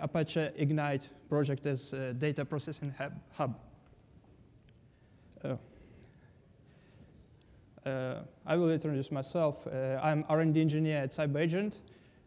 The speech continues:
Uh, my areas of focus, uh, uh, is not, uh, exactly in memory computing, but, uh,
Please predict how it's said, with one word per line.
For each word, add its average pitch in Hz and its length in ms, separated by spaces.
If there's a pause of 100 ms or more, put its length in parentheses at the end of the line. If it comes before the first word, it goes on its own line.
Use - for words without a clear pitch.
(180)
Uh, 143 240
my 160 320
areas 180 400
of 160 100
focus, 156 560
uh, 143 500 (300)
uh, 143 400
is 147 140
not, 151 340
uh, - 20
exactly 143 600
in 147 80
memory 151 280
computing, 180 380
but, 139 260
uh, 135 360